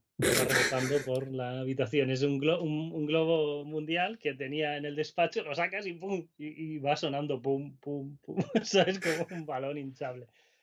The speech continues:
Y cuando le da, y, y, y cosas así, o sea, y tú, tú vas eligiendo,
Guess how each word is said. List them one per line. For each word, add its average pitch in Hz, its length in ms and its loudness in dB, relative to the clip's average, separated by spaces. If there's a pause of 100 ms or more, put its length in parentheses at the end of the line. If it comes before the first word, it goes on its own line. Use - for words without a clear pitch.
(120)
Y 160 100 -4
cuando 147 240 2
le 139 120 0
da, 165 160 -4 (1160)
y, 135 300 0 (1000)
y, 120 760 0 (1200)
y 131 120 -2
cosas 156 360 6
así, 156 440 4
o 113 80 -2
sea, 113 360 0 (880)
y 123 320 -2
tú, - 200 -4
tú 143 120 4
vas 156 180 4
eligiendo, 175 800 0